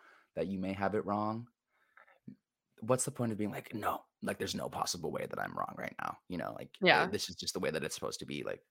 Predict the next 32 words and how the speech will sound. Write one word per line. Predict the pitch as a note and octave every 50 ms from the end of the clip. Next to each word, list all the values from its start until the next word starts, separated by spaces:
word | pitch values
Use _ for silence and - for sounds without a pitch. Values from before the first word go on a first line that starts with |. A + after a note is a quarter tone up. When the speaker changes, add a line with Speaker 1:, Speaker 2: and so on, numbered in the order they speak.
| _ _ _ _ _ _ _ _ _ _ - - -
Speaker 1:
just | - - -
be | - F3 -
open | B2 B2+ - - -
about | - - - - -
it. | - - - - _ _ _ _ _ _ _ _ _ _ _ _ _ _ - - - - - A2 G#2+ G#2+
Speaker 2:
I | G3
Speaker 1:
And |
Speaker 2:
feel | G3 G#3+ A3
like | - A4 - _ _ _ _ -
pride | - - E3+ E3 E3+ F3 E3+ E3+ -
Speaker 1:
Go | -
ahead. | E3+ D#3+
Speaker 2:
comes | D3+ E3 F3 - - _ - -
into | E3+ E3+ F3+
that | E3 D3 - - -
a | - -
lot. | - - - G1+ - - -
Like, | - F3 - - - - - - - -
you | - - - F3+ F#3+
don't | F#3 F#3 E3+ D#3+ C3+
wanna, | D#3+ D#3 D3
like, | D3 - - E3+ - -
feel | - - - - F3+ E3 D3+ D3+
like | D#3+ D#3 E3+ -
you're | E3 D#3 D3+
a | -
bad | - E3 D#3+ - - - -
person, | - - - - - - - E3+ F3 F3+ F#3+ G3+ G3+ -
Speaker 1:
Mm-hmm, | A#2+ A#2 G2+ G2+ F#2 - -
mm-hmm. | G#2+ G2 F2+ E2 F2
Speaker 2:
you | G3 F#3+
know? | F#3+ F#3+ F#3+ G3 G#3 A3 A3